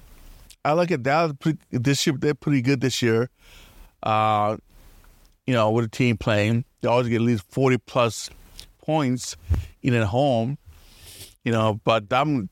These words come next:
that's what I'm a little worried about. But sometimes I'm not, because Packers playing house money. You know, they're not really, they're not, nothing to lose for them. They made a playoff.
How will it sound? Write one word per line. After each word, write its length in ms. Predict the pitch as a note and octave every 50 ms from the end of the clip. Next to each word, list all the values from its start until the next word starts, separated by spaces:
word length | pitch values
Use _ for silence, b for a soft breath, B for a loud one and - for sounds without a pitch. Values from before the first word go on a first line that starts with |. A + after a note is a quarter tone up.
| _
that's 220 | - C3+ E3 F3+ -
what 60 | E3
I'm 40 | D3
a 40 | C3
little 160 | B2 A2+ A2+
worried 180 | A2+ A2+ G#2+
about. 400 | G2+ G2+ F#2+ F#2 F2 - - - - _ _ _
But 140 | - D3 C#3
sometimes 260 | - F#3 F3 - D#3+
I'm 140 | C3 C3 B2
not, 260 | B2 A2 F#2+ F2+ - _ _
because 340 | - A2 - A#2+ G#2 G#2 G#2 - B B B B B B B B B B
Packers 340 | - - D3 D#3+ - - D#3+ C#3+ -
playing 320 | - D3+ C#3 C#3 C3+ C3
house 380 | A#2+ - - C#3+ D3 C3+ - -
money. 340 | A#2 G#2+ G2+ F#2 G#2 D3 - b b b b b b b b b b b b b b b
You 80 | - A2+
know, 360 | A2+ G#2+ G#2+ G#2+ G2 D2+ A2
they're 140 | A2 A#2 A2+
not 300 | B2 B2 B2 A#2+ A2+ A2
really, 420 | A2 A2+ A#2 A#2 A#2 A#2+ A#2+ - -
they're 220 | G#2 - A2 A2
not, 340 | A2+ A#2 A#2 A#2 A2+ G#2+ G#2
nothing 280 | A#2 A#2+ A#2+ - B2+ A#2
to 60 | A#2+
lose 180 | C3+ D#3 D3 -
for 80 | -
them. 200 | - G2+ G2 F#2+
They 120 | F#2 G#2+ G#2+
made 160 | A#2+ C3 C#3+
a 60 | C#3
playoff. 480 | - - D3 B2 A2 G#2 G#2+ G#2+ A2+